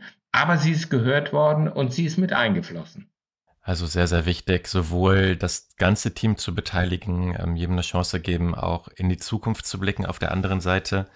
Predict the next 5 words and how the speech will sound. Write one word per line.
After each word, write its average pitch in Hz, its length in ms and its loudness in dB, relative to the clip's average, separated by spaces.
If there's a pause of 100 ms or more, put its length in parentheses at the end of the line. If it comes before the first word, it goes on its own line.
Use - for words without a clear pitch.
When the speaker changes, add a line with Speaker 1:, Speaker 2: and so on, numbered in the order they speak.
(560)
Speaker 2:
ähm, 87 320 -2
aber 87 320 2
auch 95 160 -2
hinzugehen, 95 800 0 (640)
ähm, 87 300 -2